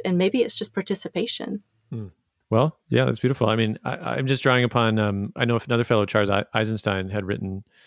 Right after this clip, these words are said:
Speaker 2: about that very moment, and I can't remember what, it might have been an essay he wrote, but he did say that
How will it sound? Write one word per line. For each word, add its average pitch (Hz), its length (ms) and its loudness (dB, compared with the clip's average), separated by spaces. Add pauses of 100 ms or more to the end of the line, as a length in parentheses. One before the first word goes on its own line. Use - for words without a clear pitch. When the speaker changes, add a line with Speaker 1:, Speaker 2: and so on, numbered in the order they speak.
(100)
Speaker 2:
about 131 320 2
that 117 160 4
very 110 180 2
moment, 101 460 -2
and 110 80 -4
I 101 40 -2
can't 123 160 -6
remember 104 200 -4
what, 98 200 -2
it - 80 -20
might 110 160 2
have 92 40 -4
been 95 80 0
an 95 140 -2
essay 98 260 0
he 98 120 0
wrote, 92 200 0 (520)
but 120 100 2
he 120 60 2
did 147 180 2
say 117 180 4
that 104 200 2